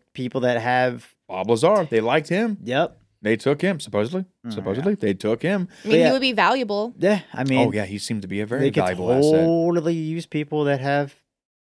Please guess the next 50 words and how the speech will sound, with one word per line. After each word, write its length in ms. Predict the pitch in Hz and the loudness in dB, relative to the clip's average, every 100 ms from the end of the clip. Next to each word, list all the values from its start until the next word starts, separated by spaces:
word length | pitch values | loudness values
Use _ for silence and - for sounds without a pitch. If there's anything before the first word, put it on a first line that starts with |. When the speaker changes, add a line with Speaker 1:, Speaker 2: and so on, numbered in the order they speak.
| _ | _
Speaker 1:
far 460 | - 104 101 117 113 110 _ | -12 -6 -4 -2 -4 -8 _
further, 380 | - 113 113 113 | -4 -4 -4 -4
like, 180 | 110 107 | -6 -6
knowledge 380 | 104 98 110 107 | -8 -8 -8 -8
on 260 | 107 107 - | -10 -10 -6
Speaker 3:
And 100 | 240 | 0
I 120 | 233 233 | 2 2
have 160 | 226 | 2
a 20 | |
Speaker 1:
social 60 | 220 | 4
Speaker 3:
hard 180 | 226 214 | 4 2
Speaker 1:
engineering 260 | 214 214 208 | 0 -2 -2
and 60 | |
Speaker 3:
time 60 | 202 | -2
Speaker 1:
stuff 80 | 202 | -2
Speaker 3:
believing 220 | 202 208 202 | -4 -2 -4
Speaker 1:
like 80 | |
Speaker 3:
that 60 | - | -4
the 60 | 196 | -4
government 380 | 202 208 - | -6 -6 -10
wouldn't 460 | 185 180 202 202 202 _ - | -14 -6 -4 -4 -8 _ -16
blow 260 | 202 202 208 | -8 -6 -6
something 360 | 214 208 220 | -8 -8 -6
up 140 | 214 220 | -8 -8
to 80 | |
hide 260 | 214 220 220 | -8 -6 -6
it. 140 | 240 165 | -8 -10
Speaker 1:
Oh, 60 | _ | _
God, 260 | 208 196 - | -6 -6 0
no, 80 | - | 0
fuck 240 | - 127 123 | 0 -4 2
Speaker 2:
Oh, 400 | 113 95 82 - | 2 2 -2 -4
Speaker 3:
<laughs> 40 | |
Especially 640 | 285 - 285 - - 339 - | -2 2 4 4 4 4 6
when 160 | - | 6
they 60 | 254 | 6
Speaker 2:
fuck. 60 | |
Speaker 3:
have 100 | 240 226 | 4 0
the 60 | |
means 300 | 220 220 220 | -2 -4 -6
to 140 | - 220 | -8 -10
just 200 | 202 208 | -8 -2
do 80 | 208 | 0
whatever 160 | 196 196 | 0 -4
Speaker 1:
Yeah. 40 | |
Speaker 3:
the 40 | 196 | -6
fuck 180 | 196 | -6
they 100 | 196 | -4
want. 320 | 180 170 196 - | -6 -6 -8 -10
Speaker 1:
Yeah. 160 | - | -16